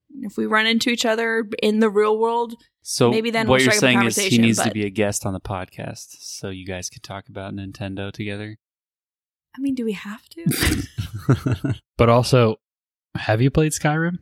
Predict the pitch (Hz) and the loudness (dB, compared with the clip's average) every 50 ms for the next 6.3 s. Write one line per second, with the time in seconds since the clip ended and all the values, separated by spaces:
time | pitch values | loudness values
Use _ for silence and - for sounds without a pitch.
0 | - _ _ _ _ _ 311 403 - - - _ _ - - - 131 - - - | -12 _ _ _ _ _ 0 0 0 0 -2 _ _ 0 0 2 0 -2 -4 -6
1 | - - _ _ _ _ _ - - - 123 113 110 113 127 127 117 101 101 95 | -8 -18 _ _ _ _ _ -20 -4 2 2 4 4 6 6 4 4 4 4 4
2 | 107 107 101 95 90 90 90 87 87 85 87 90 87 90 98 98 - - 135 120 | 4 4 4 2 0 -4 -6 -6 -6 -4 -4 -2 2 2 2 2 2 2 2 2
3 | 110 107 107 113 110 98 98 95 - 165 156 131 117 104 - - 90 85 - - | 2 0 -2 -4 -4 -6 -4 0 2 4 4 4 2 -2 -4 -8 -10 -10 -10 -6
4 | - - 92 82 85 85 - - 123 117 123 - - - - 247 320 359 - 196 | -4 -4 -4 -4 -6 -8 -8 -8 -8 -8 -8 -12 -16 -6 0 0 0 2 0 0
5 | 208 214 226 226 214 220 202 233 277 269 - 202 165 170 180 170 170 170 - - | 2 2 2 4 2 2 2 2 2 2 0 -2 -4 -2 -2 -2 -2 -2 -2 -4
6 | - 82 - - - | -4 -4 -2 -2 -2